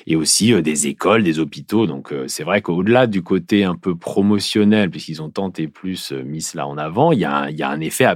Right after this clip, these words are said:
parfaitement réel, c'est qu'il n'y avait pas d'Internet et à nouveau, il y en a. Et cette dimension civile qui permet de redonner du réseau juste aux gens, euh, tout un chacun, il y a aussi une dimension militaire, puisque bien sûr, l'armée aussi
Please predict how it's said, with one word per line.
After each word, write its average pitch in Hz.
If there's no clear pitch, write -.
parfaitement 98
réel, 95
c'est 92
qu'il 73
n'y 76
avait 76
pas 101
d'Internet 87
et 76
à 71
nouveau, 80
il -
y 98
en 95
a. -
Et 82
cette 90
dimension 120
civile 143
qui -
permet 95
de 90
redonner 113
du 98
réseau 92
juste 101
aux 82
gens, 92
euh, 69
tout -
un 82
chacun, 147
il 101
y 90
a 90
aussi 92
une 131
dimension 104
militaire, 139
puisque 90
bien 92
sûr, 160
l'armée 95
aussi 160